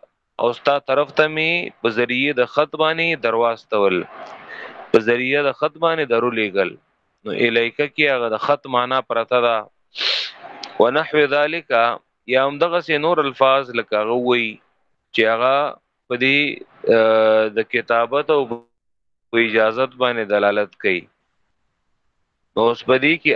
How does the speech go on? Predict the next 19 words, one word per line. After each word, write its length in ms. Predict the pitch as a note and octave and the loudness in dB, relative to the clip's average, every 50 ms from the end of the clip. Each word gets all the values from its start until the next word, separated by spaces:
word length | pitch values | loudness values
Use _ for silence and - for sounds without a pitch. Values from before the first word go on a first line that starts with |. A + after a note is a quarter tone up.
| - B2 | 0 0
اجزتو 500 | B2 A#2+ C3 C#3+ D3 D3 - _ - D#3+ | -2 -2 -2 -2 -2 -4 -4 _ -4 -4
کا 240 | D#3 - E3+ E3 E3 E3+ E3+ E3+ - - - - - - - - - - - - - - - - - B2+ | -2 0 0 0 0 0 -4 -8 -14 -18 -20 -18 -18 -16 -14 -12 -12 -12 -14 -14 -14 -14 -4 0 0 0
اجازت 500 | A#2 A2 A#2+ A#2+ A#2+ B2 C3 C#3+ C3+ - | 2 4 2 2 2 0 -4 -6 -6 -4
هم 120 | E3+ E3+ F3+ F3 | -6 -4 -2 0
دی 80 | F3 F3 | 2 4
او 140 | E3+ D3+ C3+ - - | 4 4 2 2 0
کتبت 460 | A#2+ A#2 - - D3 C#3 C#3 - - B2 A#2+ A#2+ | -2 0 2 0 -2 -2 -2 -2 0 2 2 2
لک 160 | A#2+ A#2 - | 2 2 0
هغه 280 | C#3 D3 C#3+ C3+ A#2+ A#2 A2 - | 0 2 2 2 0 -2 -4 -4
کتابت 560 | G#2+ G2+ - G#2+ G#2 G#2 G2+ A2+ A2+ - - | -6 -2 0 2 2 2 2 0 0 0 0
هم 140 | A#2 A#2 B2 B2 | -2 -2 -2 -2
دی. 180 | A#2+ A#2+ A#2 A#2 A#2 C3 _ _ _ _ _ _ _ _ _ _ _ _ _ _ _ _ _ _ _ | 0 0 0 -2 -4 -6 _ _ _ _ _ _ _ _ _ _ _ _ _ _ _ _ _ _ _
مجردتن 1000 | - A#2 A#2+ A#2 A#2 C#3 D3+ F3 F#3 E3 D#3 C#3+ C3 C#3 C#3 C3 - D#3+ F3 F3 | -2 0 0 0 0 0 0 0 2 0 0 0 2 0 0 0 0 -2 -2 0
عن 260 | D#3+ C#3+ C3+ C3 C3 C3+ | 0 0 0 0 0 -2
الاجازه، 840 | C3+ C3 B2 B2 B2 A#2+ G#2+ A#2 B2 A#2+ A#2 A2+ G#2 G#2 G#2 G2 F#2 F2 G#1 _ _ _ _ _ _ _ _ _ _ _ _ _ | -4 -6 -6 -6 -8 -8 -4 -2 0 0 0 0 -2 -2 -2 -2 -4 -6 -10 _ _ _ _ _ _ _ _ _ _ _ _ _
لیکلی 480 | A#2 A#2 B2+ A#2+ - - E3 F3 E3+ D#3 C#3 - | -6 -4 -4 -2 0 0 2 2 2 0 0 -2
شتا 240 | - - D3+ D#3+ E3 D3 C3+ C#3 C#3+ - | -4 0 0 2 4 4 2 2 0 -2
لیکن 440 | C#3+ C3 C3+ C3 - - C#3+ C#3+ G#2+ | -4 -4 -6 -4 -4 -4 -4 -4 -4
اجازت 600 | C#2 B2+ A#2 A2 B2 A#2+ A#2+ A#2+ B2+ D3+ E3 | -4 -4 0 2 2 4 2 2 0 -2 -2